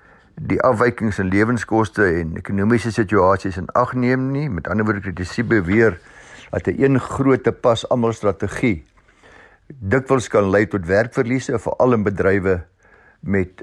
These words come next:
skraler winsgrense. Daar is baie klein ondernemings veral wat dit baie moeilik vind om die bykomstige arbeidsuitgawes te absorbeer.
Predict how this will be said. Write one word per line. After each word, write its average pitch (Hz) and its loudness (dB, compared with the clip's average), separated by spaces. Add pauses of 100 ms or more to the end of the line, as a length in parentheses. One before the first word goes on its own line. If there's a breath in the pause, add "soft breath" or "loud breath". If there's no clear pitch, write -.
skraler 110 2
winsgrense. 104 -2 (500)
Daar 92 2
is 98 -6
baie 113 4
klein 131 2
ondernemings 120 0
veral 110 2
wat 95 0
dit 87 -6
baie 95 4
moeilik 107 0
vind 120 -2
om 95 -2
die 85 -4
bykomstige 98 -2 (500 soft breath)
arbeidsuitgawes 101 2
te - 0
absorbeer. 110 0